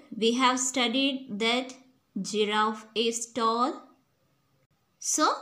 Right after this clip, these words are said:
we can write the sentence that is, giraffe is tall. Tall.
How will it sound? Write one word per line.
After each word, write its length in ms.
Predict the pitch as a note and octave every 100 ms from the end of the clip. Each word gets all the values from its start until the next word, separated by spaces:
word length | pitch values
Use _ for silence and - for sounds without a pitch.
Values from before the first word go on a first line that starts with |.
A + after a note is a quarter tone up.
| - G#3+
we 200 | A3+ A3+
can 240 | A3 G#3+
write 360 | A3 A3 A3+ - - _ _ _ _ _ _ _ _ _ - -
the 200 | G#3 G#3
sentence 720 | A3+ G3+ G3 A#3 C#4+ A4+ -
that 260 | F3 F#3+ F#3+
is, 380 | D#4+ - - - _ _ _ _ _ _ _ _ _ G3+
giraffe 720 | F3+ G#3 G3 A3+ C4 - - - -
is 520 | G#3 G#3+ G4 - - _ _ _ _ -
tall. 420 | C#4 B3+ F3+ E3+ - - _ _ _ _ _ _ - _ _ _ _ _ _ _ _
Tall. 420 | B3+ A3+ A3+ C#4+